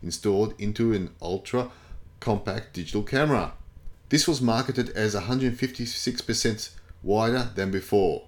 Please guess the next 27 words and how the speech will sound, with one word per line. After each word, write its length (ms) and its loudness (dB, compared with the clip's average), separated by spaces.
specifically 600 0
referring 520 2
to 120 -4
a 40 -2
thirty-five 640 -2
millimeter 400 -2
equivalent 640 -6
lens. 420 -8
The 80 0
wider 360 2
lens 380 2
was 200 0
there 200 4
to 120 -2
enhance 440 -2
the 80 -4
concept 560 -4
of 120 -8
social 360 -2
photography. 680 -6
It 140 -4
made 280 4
it 180 2
easier 420 4
for 140 -4
travel 380 0
photography, 760 -4